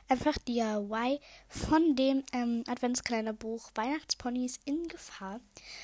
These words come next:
Ich fand das schon immer richtig cool. Ich habe das auch schon im Vorhinein gelesen und fand's mega cool. Aber ja, ich lese das Buch halt und es ist auch keine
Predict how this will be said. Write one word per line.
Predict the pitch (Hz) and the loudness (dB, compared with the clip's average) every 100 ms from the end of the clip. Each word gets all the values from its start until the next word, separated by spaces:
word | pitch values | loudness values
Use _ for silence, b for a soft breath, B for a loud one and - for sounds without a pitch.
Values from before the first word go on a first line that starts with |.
| B - | B -4
Ich | 277 | 2
fand | 311 | 4
das | 370 | 2
schon | 302 | 0
immer | 277 277 320 | 2 2 4
richtig | 320 - 311 - | 2 -2 -4 0
cool. | 302 | 0
Ich | 294 | 0
habe | 240 - | -2 -4
das | 196 | -4
auch | 208 196 | -4 -4
schon | 214 202 | -4 -6
im | 208 | -6
Vorhinein | - 269 277 254 247 | -2 0 0 0 0
gelesen | 247 254 254 | 2 2 0
und | 254 | -2
fand's | 254 254 | -2 0
mega | 254 247 247 - | 0 2 0 4
cool. | 262 262 B B B B | 4 4 B B B B
Aber | 240 240 247 254 262 - _ - | 6 8 8 6 2 -6 _ -2
ja, | 202 - _ - | 0 0 _ -6
ich | 269 269 | 0 4
lese | 311 311 | 4 4
das | 285 | 2
Buch | - 254 | 0 2
halt | 269 269 | 2 2
und | 254 | 0
es | 240 | 2
ist | - 269 | 2 2
auch | - | 2
keine | 247 226 | -2 -2